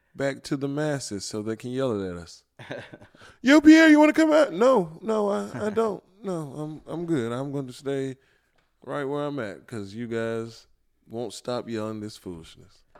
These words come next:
Speaker 2: Oh, also, we just, uh, launched a new Instagram page. The, it's called T E C Studios, and yeah, it's, we're, we're promoting it right now. It's, uh, Third Eye Collective just started a new Instagram, so go ahead and if you
Speaker 1: If you aren't following,
Speaker 2: give
Speaker 1: if
Speaker 2: that a
Speaker 1: you aren't
Speaker 2: follow.
Speaker 1: following now, follow me at Pierre Montana.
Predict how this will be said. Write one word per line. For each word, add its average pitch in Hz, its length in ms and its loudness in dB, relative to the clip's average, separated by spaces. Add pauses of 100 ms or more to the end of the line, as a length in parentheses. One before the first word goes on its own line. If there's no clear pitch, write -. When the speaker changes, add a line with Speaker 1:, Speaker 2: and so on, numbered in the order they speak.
(100)
Speaker 2:
Oh, 131 120 -6
also, 117 420 -2
we 110 100 -2
just, - 300 -10
uh, 113 160 -4
launched 113 400 -8
a 104 60 -8
new 107 160 -6
Instagram 85 520 -10
page. 76 520 -18
The, 104 120 -10 (220)
it's 107 160 -16
called 110 260 -6
T - 120 -10
E 135 160 -4
C 117 180 -6
Studios, 90 600 -8
and 98 240 -14
yeah, 90 240 -10
it's, 98 320 -16
we're, 104 160 -10
we're 107 160 -12
promoting 117 360 -8
it 101 60 -8
right 101 180 -10
now. 98 220 -10
It's, - 180 -16
uh, 82 380 -14
Third 113 160 -8
Eye 107 60 -8
Collective 101 300 -14
just 98 140 -12
started 90 280 -12
a 73 40 -16
new 69 140 -16
Instagram, 65 400 -18
so - 80 -20
go 92 80 -16
ahead 92 140 -16
and 73 80 -20
if - 100 -20
you - 60 -20 (600)
Speaker 1:
If 101 140 -18
you 107 160 -8
aren't 117 160 -6
following, 117 360 -4
Speaker 2:
give 104 100 -8
Speaker 1:
if 104 60 -10
Speaker 2:
that 107 60 -10
a - 20 -10
Speaker 1:
you 123 100 -4
aren't 131 160 -2
Speaker 2:
follow. 135 220 0
Speaker 1:
following 123 100 -6
now, 120 160 -4
follow 127 320 -2
me 135 240 -4
at 127 160 -4
Pierre 127 260 -4
Montana. 117 600 -10